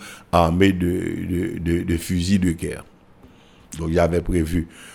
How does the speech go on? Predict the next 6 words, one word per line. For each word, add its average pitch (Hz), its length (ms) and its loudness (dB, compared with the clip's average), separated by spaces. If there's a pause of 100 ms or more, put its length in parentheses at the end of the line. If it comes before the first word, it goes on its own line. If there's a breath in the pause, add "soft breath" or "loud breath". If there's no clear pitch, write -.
sur 87 260 2
l'axe 85 380 -2
routier, 87 680 2 (580 loud breath)
euh, 92 480 10 (1200)
et 90 300 2
Martissan, 92 1040 4